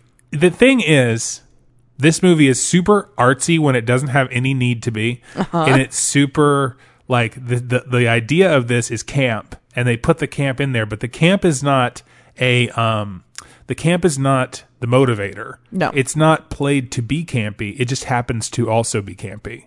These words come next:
Speaker 2: Mm-hmm.
Speaker 1: Like, that is the underlying thing, is the camp.
Speaker 2: Mm-hmm.
Speaker 1: And that's really fascinating.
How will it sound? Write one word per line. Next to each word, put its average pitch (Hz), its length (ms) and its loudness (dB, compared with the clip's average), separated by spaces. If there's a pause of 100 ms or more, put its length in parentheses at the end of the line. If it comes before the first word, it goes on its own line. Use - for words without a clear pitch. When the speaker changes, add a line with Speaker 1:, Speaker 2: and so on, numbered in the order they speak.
Speaker 2:
Mm-hmm. 165 320 -4
Speaker 1:
Like, 123 220 -2
that 139 180 2
is 131 120 0
the 127 140 -6
underlying 110 680 0
thing, 98 240 -10
is 131 140 -6
the 156 80 -6
camp. 104 320 -6
Speaker 2:
Mm-hmm. - 80 -6
Speaker 1:
And 120 100 -2
that's 139 220 -2
really 127 260 0
fascinating. 104 800 -10